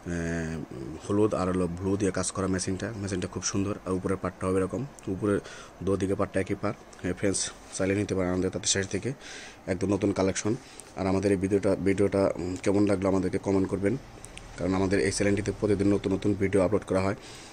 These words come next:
আপনাদের দেখার সুবিধার্থে এখন এই চ্যা-, আহ, চ্যানেলটি সাবস্ক্রাইব করে নেবেন, কারণ, আহ, সামনে যেহেতু ঈদের সিজন, ঈদের কালেকশন আমাদের এই চ্যানেলটিতে দেখতে পারবেন। টাঙ্গাইলের শাড়ি আমাদের মেইন হচ্ছে পাইকারি সেল।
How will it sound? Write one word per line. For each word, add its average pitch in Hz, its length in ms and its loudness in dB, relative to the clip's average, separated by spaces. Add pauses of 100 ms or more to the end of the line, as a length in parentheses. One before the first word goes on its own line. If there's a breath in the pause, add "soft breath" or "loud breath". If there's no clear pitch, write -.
(120)
আপনাদের 95 280 0
দেখার 98 200 0
সুবিধার্থে 104 420 0
এখন 98 180 2
এই 95 80 2
চ্যা-, 90 140 2
আহ, 95 300 4
চ্যানেলটি 95 500 2 (320 loud breath)
সাবস্ক্রাইব - 440 0
করে 101 100 4
নেবেন, 101 220 2
কারণ, 95 220 0
আহ, 92 920 -2
সামনে 95 280 2
যেহেতু 98 220 2
ঈদের 98 200 4
সিজন, 101 320 2
ঈদের 92 200 0
কালেকশন 95 480 0 (280)
আমাদের 90 300 2
এই 98 80 2
চ্যানেলটিতে 95 360 2
দেখতে 90 220 -2
পারবেন। 92 300 2 (720)
টাঙ্গাইলের 98 360 2
শাড়ি 95 320 0 (440 loud breath)
আমাদের 98 280 2
মেইন 98 260 4 (240)
হচ্ছে 101 260 0
পাইকারি 98 320 2
সেল। 98 220 -2